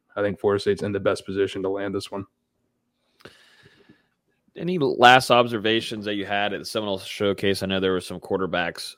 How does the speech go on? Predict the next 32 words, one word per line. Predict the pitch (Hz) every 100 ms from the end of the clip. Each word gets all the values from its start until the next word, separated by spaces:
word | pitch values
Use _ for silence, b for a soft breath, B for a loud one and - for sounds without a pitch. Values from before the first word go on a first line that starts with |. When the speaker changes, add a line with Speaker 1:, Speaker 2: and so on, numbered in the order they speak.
| -
Speaker 2:
throwing, | - - 98 90 90 87 87 85
and, | 82 82
you | 65
know, | 87
you | 87 87
got | 87 87
some | - 85
word | 82 85
on | 82
a | 82
few | - 90
things | 85 - 85 80 82
afterwards | 85 85 82 - 85 80 80 78
'cause | - 82
there | 80 82
was | 82 80
some | - 80 80
chatter | - 90 85 85 85
that | 82 80
maybe | 87 92 87
Florida | - 92 87
State | - 90 85
would | 71 82
end | 90
up | 87 - b b b b b b b b _ _ _
putting | 175 175
an |
offer | 131 123 123 - 117
on | 107 101
one | 101 113
of | 113 104
'em. | 113 110 110